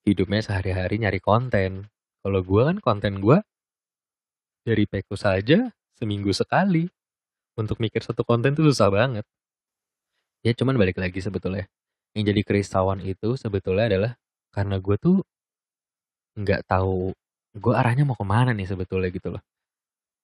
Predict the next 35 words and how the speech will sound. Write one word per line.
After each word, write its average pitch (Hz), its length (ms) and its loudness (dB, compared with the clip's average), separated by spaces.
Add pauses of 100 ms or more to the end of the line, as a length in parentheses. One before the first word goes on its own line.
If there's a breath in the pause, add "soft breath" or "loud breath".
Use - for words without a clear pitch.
(120)
Gue 107 100 4
sih 160 240 2 (240)
lagi 95 560 -4
menerka-nerka 95 720 -4
ya. 90 160 0 (320)
Ya 143 80 2
mungkin 165 240 2
telat 95 320 0
kali 92 300 -6
ya. - 20 -20 (640)
Cuman 110 140 -4
lagi 104 160 0
menerka-nerka 95 600 -2
aja 101 120 0
nih 98 80 -4
kayak, - 200 -4 (880)
kalau 92 160 0
kata 92 200 0
orang, 104 160 4
kalau 104 160 4
orang 95 160 0
jago 92 160 0
ngomong, 120 800 2 (560)
itu 139 720 -2
cocoknya 98 440 -4 (120)
jadi 104 320 0
M 120 80 -8
C 113 160 -2
mungkin, 101 480 -6
atau - 80 -12
jadi 92 240 -6
pembicara, 95 800 0
atau 92 240 -4 (560)
penyiar 92 360 2
radio. 95 680 4